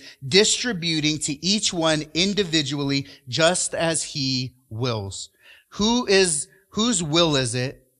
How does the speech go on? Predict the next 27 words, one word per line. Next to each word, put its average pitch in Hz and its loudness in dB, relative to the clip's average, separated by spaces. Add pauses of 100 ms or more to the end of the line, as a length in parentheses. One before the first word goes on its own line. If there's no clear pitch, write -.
(340)
by 143 2
which 147 0
you 156 -4
get 147 0
your 135 -2
giftings? 110 -8 (1120)
The 135 -4
Holy 135 -2
Spirit, 120 -6 (420)
which 156 0 (460)
leads 165 0
to 170 -6
two 180 -2
thoughts. 120 -2
One, 139 2 (160)
if 143 -6
you 175 2
have 175 6
an 156 4
amazing 170 2
gift 139 -2 (200)
and 143 -2
you 165 6
have 160 6
an 156 2
amazing 165 2
calling 143 0